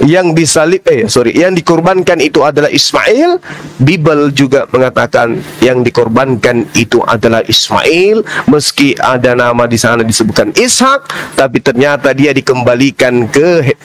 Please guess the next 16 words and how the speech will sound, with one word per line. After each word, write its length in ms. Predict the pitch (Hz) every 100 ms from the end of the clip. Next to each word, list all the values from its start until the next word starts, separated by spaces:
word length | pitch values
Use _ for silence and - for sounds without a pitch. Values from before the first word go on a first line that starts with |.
| - -
Bersheba 560 | 135 - 143 131 123 120
setelah 400 | 117 117 123 110
proses 720 | 127 127 127 117 - - -
penyalib, 400 | 117 120 120 113 -
pengorbanan 640 | 120 117 120 117 113 113 107
terjadi. 480 | 107 107 104 101 98 - - - -
Berarti 600 | 113 117 214 240 269 285 - - -
penambahan 560 | 139 135 123 175 214 190
kata 240 | 165 151
Ishak 600 | 131 - - 131 - -
itu 160 | 135 135
sangat 320 | 131 120 107
jelas 400 | 113 113 110 - -
ada 240 | 110 104
di 80 | 104
sana. 400 | 101 92 95 76